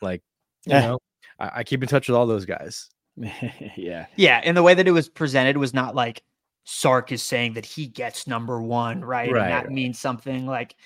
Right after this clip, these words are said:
Speaker 3: uh, Chief Bucket Getter, who just is in the comments, said he was in a fraternity. That's
Speaker 1: Yeah,
Speaker 3: great.
Speaker 1: you're in a frat.
Speaker 3: Uh, let us, let us know which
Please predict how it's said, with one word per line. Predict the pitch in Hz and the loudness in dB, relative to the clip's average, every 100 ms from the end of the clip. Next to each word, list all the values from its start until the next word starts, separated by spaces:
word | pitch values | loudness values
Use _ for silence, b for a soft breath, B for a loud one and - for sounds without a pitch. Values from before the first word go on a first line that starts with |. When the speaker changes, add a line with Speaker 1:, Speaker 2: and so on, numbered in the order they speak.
| b b _ - | b b _ 0
Speaker 3:
uh, | 131 123 | 0 0
Chief | - 135 - | -2 -4 -2
Bucket | 127 123 | -6 -6
Getter, | 127 131 131 | -4 -2 -2
who | 127 | -6
just | 123 123 127 | -8 -12 -12
is | 123 | -12
in | 123 | -12
the | |
comments, | 123 127 127 120 | -8 -8 -6 -8
said | 123 127 | -8 -8
he | |
was | 123 | -8
in | 127 | -8
a | 127 | -10
fraternity. | 117 131 127 127 131 | -12 -8 -6 -6 -6
That's | 127 104 | -8 -6
Speaker 1:
Yeah, | 98 | -4
Speaker 3:
great. | 131 156 | -2 -2
Speaker 1:
you're | 104 | -4
in | 98 | -10
a | |
frat. | - 101 135 131 | -6 -2 -2 0
Speaker 3:
Uh, | |
let | 143 151 | 0 0
us, | - - | -2 -4
let | 151 151 | 0 0
us | - | 0
know | 160 | 0
which | 139 143 - | 2 0 -2